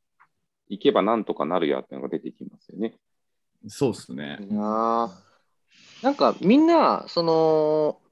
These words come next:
Speaker 3: なんていうの、ちょっとあえて、その、僕はまあ移動してるから、移動してない側の存在っていうか、その感覚は実際わかんないけど、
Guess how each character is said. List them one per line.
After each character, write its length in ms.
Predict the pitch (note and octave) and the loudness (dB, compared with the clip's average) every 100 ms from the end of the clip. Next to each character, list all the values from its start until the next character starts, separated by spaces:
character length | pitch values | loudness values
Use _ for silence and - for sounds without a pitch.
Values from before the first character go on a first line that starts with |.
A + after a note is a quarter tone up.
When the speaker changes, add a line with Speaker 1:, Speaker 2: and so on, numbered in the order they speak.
| _ | _
Speaker 3:
な 100 | F#3+ | -6
ん 40 | G3+ | -4
て 100 | A#2 | -4
い 60 | |
う 20 | F#2+ | -4
の、 220 | E2+ - _ _ - | -6 -12 _ _ -18
ち 60 | |
ょ 20 | |
っ 40 | A#3 | -8
と 140 | - | 0
あ 80 | A#3 | 2
え 100 | G3+ | 2
て、 520 | - - - G2 - - _ _ _ _ _ _ | 2 2 4 2 -4 -14 _ _ _ _ _ _
そ 160 | - G#2+ | -12 -6
の、 260 | G2+ G2 | -6 -6
僕 240 | C3+ C#3+ G#3+ | -8 -4 0
は 80 | G3+ | 2
ま 80 | |
あ 40 | E3 | 2
移 80 | A#2+ | 2
動 120 | C#3 | 0
し 120 | - | 0
て 80 | - | -4
る 60 | C3+ | -2
か 100 | A#2 | -2
ら、 100 | G2+ | -2
移 160 | - | -4
動 140 | B2 D3+ | -4 -4
し 120 | - | -4
て 120 | - | -6
な 160 | C#3+ C#3+ | -2 -2
い 80 | C3+ | 0
側 240 | C3+ C3+ | 0 0
の 120 | C3+ | -2
存 220 | - C3 | -6 -8
在 420 | B2+ B2+ B2 G#2 G2+ | -4 -4 -4 -6 -12
っ 20 | |
て 240 | _ - | _ -8
い 20 | |
う 40 | A2 | -8
か、 60 | |
そ 80 | - | -6
の 120 | G#2 F2 | -6 -4
感 200 | - B2+ | -6 -6
覚 220 | - B2 | -4 0
は 220 | A#2 - | 0 0
実 200 | - - | -8 -8
際 140 | A2+ A2 | -2 0
わ 120 | A2 | 0
か 120 | A#2+ | -2
ん 60 | A#2 | -2
な 80 | |
い 60 | F#2 | -4
け 100 | - | -6
ど、 200 | D2+ B1+ | -10 -10